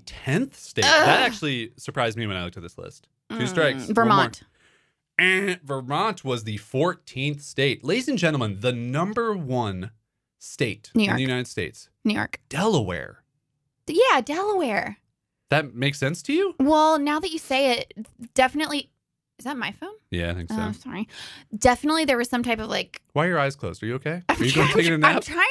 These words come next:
Speaker 2: to get them to go to the files.
Speaker 1: Oh, <laughs> yeah.
Speaker 2: God, you have
Speaker 1: Smart
Speaker 2: to close
Speaker 1: Carol?
Speaker 2: your eyes.
Speaker 1: For Smart Carol?
Speaker 2: Delaware, Delaware. Something like the articles of
Speaker 1: The Delaware
Speaker 2: incorporation.
Speaker 1: Purchase?
Speaker 2: No.
Speaker 1: That's the Louisiana Purchase.
Speaker 2: I knew Pennsylvania
Speaker 1: All right,
Speaker 2: 'cause I
Speaker 1: third
Speaker 2: think
Speaker 1: state,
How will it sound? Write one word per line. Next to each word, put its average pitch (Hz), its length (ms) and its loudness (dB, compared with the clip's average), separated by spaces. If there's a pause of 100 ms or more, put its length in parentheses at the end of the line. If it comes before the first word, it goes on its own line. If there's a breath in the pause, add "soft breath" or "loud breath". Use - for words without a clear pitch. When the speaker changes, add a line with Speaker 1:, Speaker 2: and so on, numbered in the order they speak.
(120)
Speaker 2:
to 285 100 -14 (120)
get 349 180 -6
them 370 160 0
to 320 60 -2
go 277 180 4
to 320 60 -6
the 370 80 -6
files. 320 640 -4
Speaker 1:
Oh, 127 300 4
<laughs> - 40 -6
yeah. 131 180 2
Speaker 2:
God, - 500 0
you 320 100 0
have - 100 6
Speaker 1:
Smart - 120 2
Speaker 2:
to - 60 4
close - 180 6
Speaker 1:
Carol? - 0 -
Speaker 2:
your 415 120 4
eyes. 302 320 0
Speaker 1:
For 139 120 -2
Smart 113 280 -4
Carol? 135 200 -2 (340 loud breath)
Speaker 2:
Delaware, 262 720 0
Delaware. 247 440 -2
Something 320 600 -4 (100)
like 247 200 -14
the - 180 -16
articles 262 580 -4
of 208 220 -4 (320)
Speaker 1:
The 113 160 -2
Delaware 117 480 4
Speaker 2:
incorporation. 151 560 2
Speaker 1:
Purchase? - 240 -12 (320)
Speaker 2:
No. 214 560 2
Speaker 1:
That's 110 200 0
the 107 60 -4
Louisiana 95 540 -2
Purchase. 80 480 -6
Speaker 2:
I 262 100 2
knew 339 160 -4
Pennsylvania 320 400 2
Speaker 1:
All 117 60 2
right, 127 80 -8
Speaker 2:
'cause - 140 -6
I 165 40 6
Speaker 1:
third 180 200 4
Speaker 2:
think 226 100 -6
Speaker 1:
state, 120 440 -4